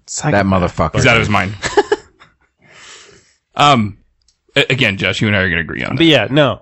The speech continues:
Speaker 1: I agree with you guys too. Like, what the fuck? Like, that guy's Superman.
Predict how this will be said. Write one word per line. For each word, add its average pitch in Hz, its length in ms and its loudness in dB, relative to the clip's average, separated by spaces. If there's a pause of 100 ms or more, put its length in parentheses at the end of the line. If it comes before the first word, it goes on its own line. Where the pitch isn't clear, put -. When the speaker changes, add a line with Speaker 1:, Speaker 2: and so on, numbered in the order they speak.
(140)
Speaker 1:
I 135 200 2
agree 135 320 2
with 139 120 0
you 143 60 -2
guys 151 300 0
too. 202 140 -8
Like, 110 260 -8
what 185 160 0
the 190 80 -2
fuck? 190 340 0
Like, 120 280 -2 (1700)
that 135 140 -4
guy's 113 220 -2
Superman. 123 540 -6